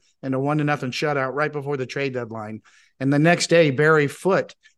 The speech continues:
who was the bench coach at that time, uh, to Jeff Torborg, the manager, kind of jokingly said to me,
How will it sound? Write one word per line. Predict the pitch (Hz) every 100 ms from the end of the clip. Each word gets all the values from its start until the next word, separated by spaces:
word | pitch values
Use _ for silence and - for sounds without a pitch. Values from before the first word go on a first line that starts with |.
| _
who | 143
was | 143 131
the | 123 135
bench | 110 196 -
coach | 135 117
at | 123
that | 123 120
time, | - 120 123 127
uh, | 127 123
to | -
Jeff | 120 147 135
Torborg, | - 147 139 123
the | 120
manager, | 135 165 127
kind | 123 151 156
of | 120 _ _
jokingly | - 160 185 185 165 156 147
said | - 160 143
to |
me, | 143 143 131